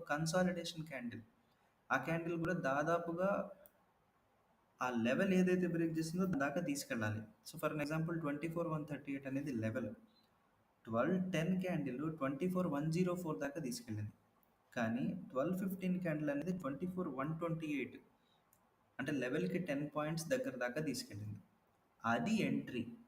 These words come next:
నేను ట్వెల్వ్ టెన్కి ఎంటర్ అవ్వడం వల్ల నేను కాసేపు వెయిట్ చేస్తూ కూర్చోవాలి. ఎందుకనంటే ఒక గ్రీన్ క్యాండిల్ పడుతుందో, రెండు గ్రీన్ క్యాండిల్స్ పడతాయో మనకు తెలియదు. కానీ లెవెల్ బ్రేక్ చేసిన తర్వాత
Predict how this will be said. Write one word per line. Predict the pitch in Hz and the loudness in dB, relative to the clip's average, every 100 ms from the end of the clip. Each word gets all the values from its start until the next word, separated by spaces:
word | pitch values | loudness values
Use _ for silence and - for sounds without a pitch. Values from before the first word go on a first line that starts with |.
| _ _ _ _ _ _ _ _ _ _ _ _ | _ _ _ _ _ _ _ _ _ _ _ _
నేను | 143 143 123 | 0 0 0
ట్వెల్వ్ | 117 151 185 | 0 0 0
టెన్కి | 147 156 185 185 | 0 2 2 2
ఎంటర్ | 165 160 165 | 2 2 2
అవ్వడం | 156 147 120 | 0 0 -2
వల్ల | 107 110 135 - - - - - | -2 0 0 -2 -6 -16 -20 -6
నేను | 151 170 | -4 -2
కాసేపు | 165 156 175 185 175 | 0 0 2 2 2
వెయిట్ | 151 165 170 | 2 2 2
చేస్తూ | 180 180 180 | 0 0 -2
కూర్చోవాలి. | 170 160 160 127 107 110 - _ _ - | 0 -2 -2 -2 -2 -4 -12 _ _ -4
ఎందుకనంటే | 156 165 160 160 | -2 2 2 4
ఒక | 160 160 | 2 0
గ్రీన్ | 147 151 156 160 | -2 0 0 0
క్యాండిల్ | 156 151 143 | 0 0 -2
పడుతుందో, | 143 - 143 147 | -2 -2 -4 -2
రెండు | 135 143 | 0 0
గ్రీన్ | 160 160 165 160 | 0 2 2 2
క్యాండిల్స్ | 151 147 147 | 2 0 0
పడతాయో | 139 135 147 | -2 -2 -4
మనకు | 160 123 117 | -2 -2 -2
తెలియదు. | 123 127 113 - - _ _ _ _ _ - | -2 -2 -4 -8 -18 _ _ _ _ _ -4
కానీ | 165 180 | 0 2
లెవెల్ | 117 120 180 190 | 2 2 2 2
బ్రేక్ | 180 170 - | 2 0 -2
చేసిన | 160 156 147 | -4 -2 -2
తర్వాత | 135 127 | -2 -2